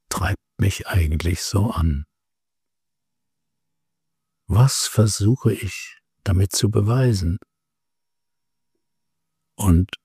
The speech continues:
was wäre, wenn ich damit aufhören kann?" Auf meinem Blog lesen Sie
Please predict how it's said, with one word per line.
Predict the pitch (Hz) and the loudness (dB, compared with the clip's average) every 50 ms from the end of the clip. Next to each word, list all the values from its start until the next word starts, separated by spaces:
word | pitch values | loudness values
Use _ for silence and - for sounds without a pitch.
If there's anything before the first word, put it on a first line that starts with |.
| _ _ _ _ _ _ - | _ _ _ _ _ _ -2
was | 101 101 107 104 - - - - | 2 2 4 4 2 -2 -2 2
wäre, | 95 85 80 78 76 87 101 104 113 110 _ _ _ _ _ _ _ _ _ _ _ _ _ _ _ _ - | 2 4 4 4 4 4 4 2 2 0 _ _ _ _ _ _ _ _ _ _ _ _ _ _ _ _ 0
wenn | 90 87 85 | 2 4 4
ich | 82 80 - | 4 2 0
damit | - 90 80 85 87 - | 0 0 0 0 0 2
aufhören | - 123 135 - - - 139 127 127 127 123 | 2 2 2 0 0 -2 0 2 2 2 0
kann?" | - 98 90 78 76 76 - - - _ _ _ _ _ _ _ _ _ _ _ _ _ _ _ _ _ _ _ _ _ _ _ _ _ _ _ _ _ _ _ _ _ _ _ _ _ _ _ _ _ _ _ _ _ _ _ _ _ _ _ _ _ _ _ _ _ _ _ _ _ _ _ _ _ _ _ _ _ _ _ _ _ _ _ _ _ _ _ _ _ _ _ _ _ _ _ _ | 0 0 0 0 -2 -2 -6 -16 -20 _ _ _ _ _ _ _ _ _ _ _ _ _ _ _ _ _ _ _ _ _ _ _ _ _ _ _ _ _ _ _ _ _ _ _ _ _ _ _ _ _ _ _ _ _ _ _ _ _ _ _ _ _ _ _ _ _ _ _ _ _ _ _ _ _ _ _ _ _ _ _ _ _ _ _ _ _ _ _ _ _ _ _ _ _ _ _ _
Auf | - - 95 85 85 85 80 - | -6 -2 0 0 2 0 0 0
meinem | 90 82 82 85 80 80 | 0 0 2 2 0 0
Blog | 80 82 82 90 92 _ _ _ - | 0 0 -2 -2 -4 _ _ _ -6
lesen | 87 82 85 85 80 87 87 | -4 -2 -2 -2 0 0 0
Sie | 82 85 82 85 85 | 0 0 0 0 -2